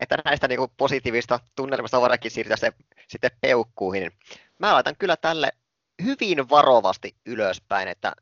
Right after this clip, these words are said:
että vaikka tää oli aika, aika niin kuin muka eeppistä menoa, niin, niin tä-, tässä oli mun mielestä enemmän, enemmän hyviä kuin huonoja hetkiä. Että tää olisi niin kuin varmaan lähimpänä mulle sitä niin kuin välipeukkua, mutta, mutta niin kuin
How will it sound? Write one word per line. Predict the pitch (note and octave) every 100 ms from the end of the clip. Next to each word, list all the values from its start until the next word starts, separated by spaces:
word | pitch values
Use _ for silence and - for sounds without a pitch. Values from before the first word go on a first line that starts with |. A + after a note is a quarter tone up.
| _ _
että | A2+ B2
vaikka | C3+ D3+ F#3+
tää | F#3+ F3 C#3 _
oli | C#3 C#3+
aika, | A2 A2 G#2 -
aika | A2+ G#2+
niin | F#2+ F2+
kuin | F#2+ - _ _ _ _
muka | A#2+ A#2+ A#2+ E2+
eeppistä | F#2 F2 G2+ - G2
menoa, | F#2 F2
niin, | E2+ E2+ - _ _ _ _ _ - _ _ _
niin | A2 G#2+ F#2 _ _ _ _ _ _ _ -
tä-, | - -
tässä | - - -
oli | A3+ F#3
mun | F3
mielestä | C#3+ -
enemmän, | - D3 D3 A#2+ A2 - _ _ _ _ _ _ _ _ _ _ _
enemmän | C3+ C#3 C3 B2
hyviä | D#3+ C3+ A2
kuin | - A#2+ A2 G#2
huonoja | B2 A2 G2+ F2 D#2+
hetkiä. | G2 G2 - -
Että | F2 -
tää | B2+
olisi | B2
niin | C3
kuin | C#3
varmaan | - C#3+ C3+ C3
lähimpänä | D3 C#3+ A#2 A2 F#2+
mulle | G2 F#2
sitä | -
niin | F#2+
kuin | F#2 F#2
välipeukkua, | G#2+ G2+ - E2 D2+ _ -
mutta, | E2 - - -
mutta | A2 F2
niin | G#2+
kuin | A2